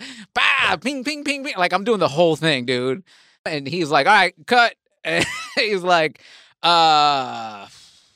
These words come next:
uh, we, we don't have anything for your type of character in this upcoming play, but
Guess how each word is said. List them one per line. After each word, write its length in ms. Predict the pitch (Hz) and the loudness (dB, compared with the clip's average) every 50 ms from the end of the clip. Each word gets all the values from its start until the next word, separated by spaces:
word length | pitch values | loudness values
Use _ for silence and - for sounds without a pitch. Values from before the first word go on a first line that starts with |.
| _ _ _ _ _ _ _ _ _ _ _ - | _ _ _ _ _ _ _ _ _ _ _ -4
uh, 260 | 131 139 131 127 131 | -2 -2 -2 -2 -4
we, 160 | 139 170 214 214 | -4 -6 -6 -4
we 120 | 175 196 | -6 -4
don't 180 | 202 226 214 185 | -2 -2 -2 0
have 360 | 190 190 185 185 180 170 160 | 2 2 4 4 2 2 0
anything 600 | 175 160 160 143 139 151 143 143 139 139 135 127 _ _ _ _ _ _ | -2 -2 -2 -4 -4 -4 -4 -2 -4 -6 -8 -10 _ _ _ _ _ _
for 100 | - - | -4 -2
your 260 | 139 127 135 135 135 131 | 0 2 4 4 4 2
type 300 | - - 147 131 - 135 | 0 0 0 0 0 0
of 80 | 120 | -6
character 520 | - - 127 117 113 117 110 - 131 117 113 | -6 -4 -4 -2 -2 -2 -2 0 0 0 0
in 100 | 110 110 | 0 -2
this 180 | 113 104 - - | -4 -4 -4 -2
upcoming 480 | - 113 - - - 120 113 113 110 107 | -4 -4 -2 -2 -4 -2 -2 -2 -6 -6
play, 280 | - 117 110 107 107 107 | -6 -4 -2 -2 -2 0
but 200 | 104 120 113 | 0 -2 -2